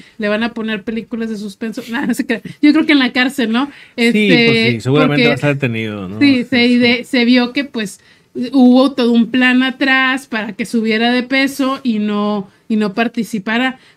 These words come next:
Speaker 1: Pesó ciento dos kilos.
Speaker 2: Que para,
Speaker 1: <clears throat>
Speaker 2: para estándares norcoreanos, ciento dos kilos es
Speaker 1: Es
Speaker 2: muchísimo,
Speaker 1: muchísimo,
Speaker 2: porque
Speaker 1: sí.
Speaker 2: ellos son de constitución delgada. Entonces, pesar ciento dos en una constitución de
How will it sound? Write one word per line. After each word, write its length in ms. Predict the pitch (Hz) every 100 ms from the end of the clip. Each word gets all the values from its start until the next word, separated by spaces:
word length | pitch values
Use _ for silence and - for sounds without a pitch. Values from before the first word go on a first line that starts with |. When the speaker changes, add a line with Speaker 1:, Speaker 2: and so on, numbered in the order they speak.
| -
Speaker 1:
Pesó 360 | 226 196 254
ciento 540 | 254 285 285 285 285 285
dos 260 | 285 285
kilos. 560 | - 247 262 220 - -
Speaker 2:
Que 380 | - 135 131 151 -
para, 320 | 147 143 156
Speaker 1:
<clears throat> 20 |
Speaker 2:
para 180 | 170 165
estándares 480 | 143 185 220 254 226
norcoreanos, 840 | 180 143 147 143 143 147 208 - - - - _
ciento 520 | - - - 170 160 175
dos 220 | 170 -
kilos 320 | 156 147 147
es 20 | 151
Speaker 1:
Es 40 | 147
Speaker 2:
muchísimo, 60 | 240
Speaker 1:
muchísimo, 580 | 233 185 214 147 117 110
Speaker 2:
porque 220 | - -
Speaker 1:
sí. 60 | 135
Speaker 2:
ellos 120 | 156
son 160 | 143 160
de 100 | 170
constitución 680 | 170 131 139 135 127 135 127
delgada. 560 | 147 135 123 135 120 92
Entonces, 440 | 101 117 123 139 - - - _ -
pesar 320 | 127 143 147
ciento 400 | 143 165 165 160
dos 380 | 139 131 139 139
en 100 | 127
una 160 | 139
constitución 640 | 143 139 131 113 117 123 127
de 180 | 135